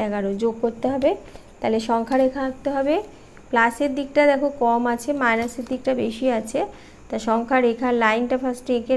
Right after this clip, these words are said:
নাও। লাইনটা এঁকে নিয়ে তারপরে আমরা জিরোটা এমনভাবে রাখবো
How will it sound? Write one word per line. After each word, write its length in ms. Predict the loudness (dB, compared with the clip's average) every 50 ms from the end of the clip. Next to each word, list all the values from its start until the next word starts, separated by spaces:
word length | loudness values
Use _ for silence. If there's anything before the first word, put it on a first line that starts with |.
| 0
নাও। 140 | 0 0 -2 -4 -6 -10 -18 -20 -20 -20 -20 -20 -20 -20 -20 -20 -20 -20 -16 -8 -4 -2
লাইনটা 320 | -2 0 -2 0 2 2 2 2
এঁকে 200 | 0 -2 -4 -4 -4
নিয়ে 140 | -2 -2 -2 0 2 2
তারপরে 300 | 2 2 0 -2 -4 -4 -4
আমরা 200 | -2 -2 -2 0 -2 -2 -4 -10 -20 -20 -20 -20 -20 -20 -20 -20 -20 -20 -20 -20 -20 -20 -20 -20 -20 -20 -20 -20 -14 -10 -10 -8 -2
জিরোটা 380 | 0 2 4 4 4 6 6 6 6 6
এমনভাবে 380 | 4 2 0 0 0 2 4 4 6 4
রাখবো 320 | 4 4 2 -2 -2 -2